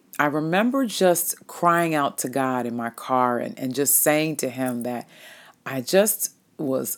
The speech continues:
unclear and not understanding why it was that I had asked for, you know, these things in his name and hadn't received them.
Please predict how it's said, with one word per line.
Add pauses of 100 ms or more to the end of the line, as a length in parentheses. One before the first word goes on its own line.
(100)
unclear
and
not
understanding
why
it
was
that
I
had
asked
for, (320)
you
know,
these
things (400)
in
his
name
and
hadn't
received
them.